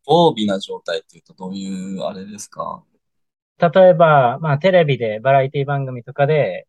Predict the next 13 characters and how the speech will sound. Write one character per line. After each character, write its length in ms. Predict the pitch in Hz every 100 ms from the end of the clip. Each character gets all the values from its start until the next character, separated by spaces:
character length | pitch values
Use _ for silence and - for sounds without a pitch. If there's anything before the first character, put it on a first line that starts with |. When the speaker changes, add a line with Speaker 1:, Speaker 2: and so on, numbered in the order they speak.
| -
Speaker 2:
え、 140 | 107
動 300 | 123 151 180
画 160 | 180 180
視 180 | - -
聴 240 | 190 160
の 160 | 135 110
時 140 | 110
間 440 | - 120 113 113 - _ _ _ _ _ _ _ _ _
が 200 | 123 127
終 240 | 131 127
わ 60 | 127
っ 20 | _ -
た 320 | 127 120